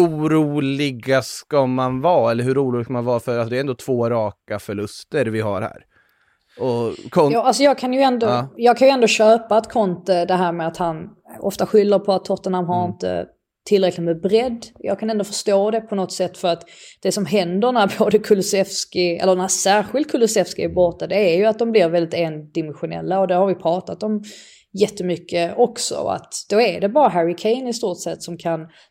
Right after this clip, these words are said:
Speaker 2: droppa ner och, och länka upp.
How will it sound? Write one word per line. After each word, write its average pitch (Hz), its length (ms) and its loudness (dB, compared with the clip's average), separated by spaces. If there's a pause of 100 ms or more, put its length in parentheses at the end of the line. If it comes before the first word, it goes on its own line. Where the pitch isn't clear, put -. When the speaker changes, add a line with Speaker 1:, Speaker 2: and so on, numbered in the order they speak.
(100)
Speaker 2:
droppa 180 300 -2
ner 214 500 0
och, 180 380 2
och 170 100 2
länka 175 560 -2
upp. - 240 -4